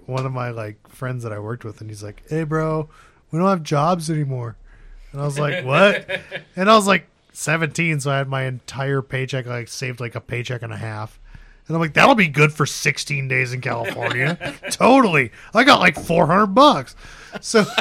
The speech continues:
Speaker 1: <laughs> so anyway, we go down there, and <clears throat>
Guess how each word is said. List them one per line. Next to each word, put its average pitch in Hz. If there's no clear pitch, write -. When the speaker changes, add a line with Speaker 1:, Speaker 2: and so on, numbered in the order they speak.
Speaker 1:
<laughs> -
so -
anyway, -
we 220
go 220
down 175
there, 143
and -
<clears throat> 180